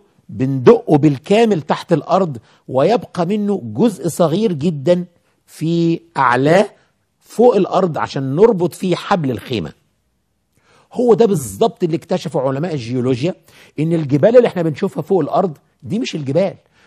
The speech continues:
دي قمم الجبال. الجبل معظمه تحت الأرض زي الوتد بالظبط، ويطلع منه جزء طرطوفة صغيرة كده هو فوق، هي دي احنا فاكرينها الجبل.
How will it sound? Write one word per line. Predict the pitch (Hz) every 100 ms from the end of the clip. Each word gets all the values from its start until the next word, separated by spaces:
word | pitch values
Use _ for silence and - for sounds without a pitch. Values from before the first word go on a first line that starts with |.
| _
دي | 139 107 196 220
قمم | - - 254 294 262
الجبال. | 185 139 131 156 185 - -
الجبل | 165 160 202 220 202
معظمه | 185 175 151 131 220 202
تحت | 185 175 - 165
الأرض | 151 - 196 190 180 -
زي | 120 233
الوتد | 220 196 196 165 120
بالظبط، | 120 98 165 - _ _ _ _ -
ويطلع | 131 165 247 247 190 175
منه | 185 208 196
جزء | 165 180 180 -
طرطوفة | 151 196 160 247 190
صغيرة | 160 156 185 196
كده | 175 175
هو | 180
فوق، | 175 185 247 - _
هي | 175
دي | 180
احنا | -
فاكرينها | - - 160 156 135
الجبل. | 117 143